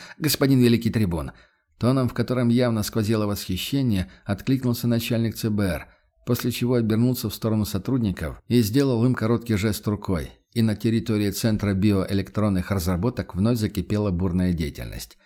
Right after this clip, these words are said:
"Так-то лучше". Железный Мэтт удовлетворённо кивнул.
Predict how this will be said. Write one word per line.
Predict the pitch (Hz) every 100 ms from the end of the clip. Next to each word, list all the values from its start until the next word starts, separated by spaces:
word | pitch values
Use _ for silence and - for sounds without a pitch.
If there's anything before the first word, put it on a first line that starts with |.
| _ _ _ -
"Так-то | 110 131 - - 156
лучше". | 175 71 - - - - _ _ _ _ _ -
Железный | 101 123 131 110 120
Мэтт | 123 131
удовлетворённо | 113 107 107 - 104 104 98
кивнул. | - 90 78 60